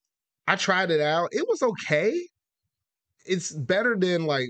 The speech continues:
for example, playing a cloud game, like, on a Nintendo Switch or something like that, though. It,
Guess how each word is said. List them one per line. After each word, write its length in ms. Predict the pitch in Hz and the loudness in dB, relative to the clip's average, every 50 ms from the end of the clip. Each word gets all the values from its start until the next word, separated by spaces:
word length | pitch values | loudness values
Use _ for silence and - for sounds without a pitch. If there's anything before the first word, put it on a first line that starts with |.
| - - | -4 -2
for 100 | 156 143 | -2 -2
example, 460 | 123 120 135 151 160 160 143 143 120 | -2 0 0 0 0 0 0 -2 -2
playing 240 | 139 143 143 131 123 | 0 -2 -2 -2 -2
a 60 | 110 | -4
cloud 360 | - - 139 139 143 139 135 | -4 -2 0 0 0 0 0
game, 240 | 131 127 131 127 123 | 0 0 0 0 -2
like, 160 | 123 120 - | -2 -4 -4
on 140 | 123 127 127 | -4 -4 -4
a 40 | 117 | -4
Nintendo 440 | 117 110 107 - 143 139 120 107 | -6 -8 -8 -6 -4 -4 -4 -6
Switch 280 | - - 175 214 214 - | -4 -2 -2 -2 0 -2
or 60 | 139 | -6
something 380 | 123 - 127 127 123 123 120 120 | -6 -6 -8 -6 -6 -6 -6 -6
like 200 | 117 120 117 113 - | -6 -6 -8 -8 -8
that, 280 | - 117 113 - 98 117 | -8 -8 -8 -8 -8 -10
though. 280 | 113 110 113 117 123 | -8 -6 -6 -6 -2
It, 140 | 156 180 170 | -2 -4 -4